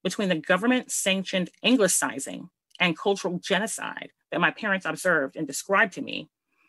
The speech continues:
and the philosophy that supports such widespread endorsement of forty hours of traditional A B A as the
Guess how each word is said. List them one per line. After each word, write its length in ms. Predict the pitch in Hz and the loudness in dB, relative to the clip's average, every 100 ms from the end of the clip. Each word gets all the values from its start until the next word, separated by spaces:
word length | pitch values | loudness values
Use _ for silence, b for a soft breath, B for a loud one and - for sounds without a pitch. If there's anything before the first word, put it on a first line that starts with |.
| _ - | _ 0
and 180 | 214 247 | 4 4
the 60 | |
philosophy 760 | 254 208 196 208 180 151 151 185 _ - | 4 2 2 2 -2 -4 -4 -8 _ 2
that 180 | 160 - | 2 2
supports 600 | 185 - - 233 - - | -4 -4 2 2 2 -8
such 340 | - 190 - | -4 -4 -4
widespread 840 | 151 165 180 196 - - 185 180 - b | -4 2 2 2 -4 2 4 4 0 b
endorsement 540 | - 170 170 - 165 143 | -2 0 0 0 -2 -4
of 80 | |
forty 500 | - - 190 180 185 - | -10 -4 -2 0 -2 2
hours 480 | 160 160 160 160 - _ _ _ _ | 2 4 2 -2 -8 _ _ _ _
of 140 | 160 156 | -2 -2
traditional 400 | 170 180 214 196 | 0 0 2 0
A 100 | 160 | 0
B 160 | 156 | 0
A 140 | 151 143 | -2 -2
as 160 | 160 | -4
the 160 | - 160 | -4 -6